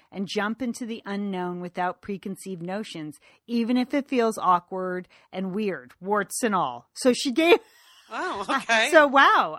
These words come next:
Speaker 1: Okay. Well, maybe eat the frog is a good idea. <laughs> Okay.
Speaker 2: And the good thing about Eat the Frog as a theme is nobody but you would know what it means.
Speaker 1: Yeah.
Speaker 2: And so people can't really check up on you. Like, "Hey, how you doing with eating that frog?"
Speaker 1: <laughs> Yeah.
Speaker 2: You know?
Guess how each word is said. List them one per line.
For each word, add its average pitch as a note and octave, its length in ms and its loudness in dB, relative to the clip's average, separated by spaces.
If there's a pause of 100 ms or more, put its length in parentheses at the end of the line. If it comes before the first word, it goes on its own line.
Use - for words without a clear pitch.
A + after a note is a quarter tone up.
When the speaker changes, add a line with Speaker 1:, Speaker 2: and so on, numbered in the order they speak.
Speaker 1:
Okay. G4 400 0
Well, B3 200 4
maybe C#4 240 0
eat D#4+ 300 -2
the F4 80 -4
frog G4 360 4
is C#4 160 -6
a B3 60 -8
good G3+ 160 -6
idea. D#3 460 -8 (260)
<laughs> A#3+ 100 -12 (1500)
Okay. A#3+ 380 0
Speaker 2:
And E4 120 -4
the F4+ 60 0
good G#4 180 -4
thing G#4 200 -4
about D#4 200 2
Eat C#4+ 140 -6
the C#4 60 -8
Frog B3 320 -2
as D4+ 100 -10
a D#4 60 -12
theme D#4 320 -8
is A#3+ 160 -12
nobody D4 280 -6
but B3+ 160 -6
you B3+ 220 -8
would G#3+ 160 -8
know A3 320 0
what G3+ 180 -2
it G3 140 -4
means. F3 500 -10 (200)
Speaker 1:
Yeah. C#4 260 2
Speaker 2:
And A3+ 420 0
so A3+ 420 -4 (300)
people C#4 220 -12
can't B3+ 280 -4
really A3 220 -4
check G#3+ 300 -4
up G#3 180 -4
on E3+ 200 -6
you. D3+ 100 -16
Like, E3 220 -8
"Hey, E4 260 -2
how C#4 120 0
you D#4+ 120 -4
doing C4+ 300 -10
with A3 120 -10 (220)
eating C#4 240 -4
that D4 180 -2
frog?" C#4 500 -4 (140)
Speaker 1:
<laughs> - 120 -14
Yeah. B3+ 120 0 (160)
Speaker 2:
You B3 80 -8
know? - 760 -12